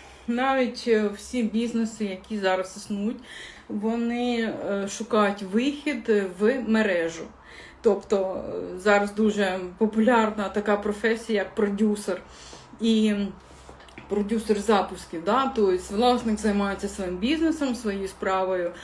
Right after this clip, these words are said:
а продюсер веде сторінку, п-, просуває сторінку в мережі. Якщо бізнес не буде мати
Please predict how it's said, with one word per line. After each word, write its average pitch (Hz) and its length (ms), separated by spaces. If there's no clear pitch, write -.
а 202 80
продюсер 226 580
веде 196 280
сторінку, 175 600
п-, 185 380
просуває 208 520
сторінку 214 680
в 196 180
мережі. 196 520
Якщо 269 400
бізнес 202 600
не 214 80
буде 208 360
мати 196 440